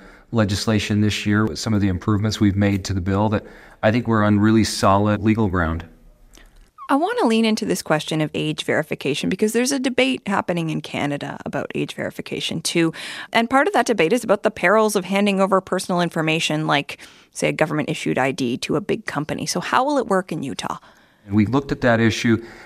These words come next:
Speaker 1: and we looked at it at length, and, and it,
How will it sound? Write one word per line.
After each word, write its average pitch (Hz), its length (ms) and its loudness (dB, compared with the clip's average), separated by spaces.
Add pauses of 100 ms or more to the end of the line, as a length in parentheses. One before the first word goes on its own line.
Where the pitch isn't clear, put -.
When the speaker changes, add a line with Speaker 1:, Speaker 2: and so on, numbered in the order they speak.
Speaker 1:
and 123 80 2
we 117 80 8
looked 170 220 2
at 127 160 6
it 113 100 -2
at 110 160 -2
length, 113 480 2
and, 107 280 2 (300)
and 127 120 2
it, 139 160 -2